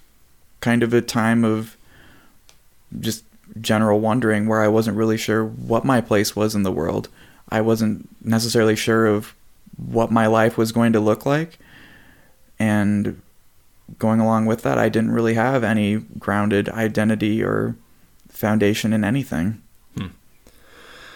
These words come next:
Speaker 2: Uh, we kinda talked about it a little bit earlier.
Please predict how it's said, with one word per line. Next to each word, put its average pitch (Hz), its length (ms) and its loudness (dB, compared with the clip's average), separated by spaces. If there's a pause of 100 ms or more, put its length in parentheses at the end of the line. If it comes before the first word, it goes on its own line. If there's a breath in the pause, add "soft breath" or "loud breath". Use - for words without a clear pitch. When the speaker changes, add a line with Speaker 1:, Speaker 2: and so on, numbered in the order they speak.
(880 loud breath)
Speaker 2:
Uh, 113 280 -2
we 127 100 0
kinda 151 200 0
talked 135 220 0
about 127 320 2
it 110 40 -4
a 113 40 0
little 113 260 0
bit 110 320 0
earlier. 110 580 -2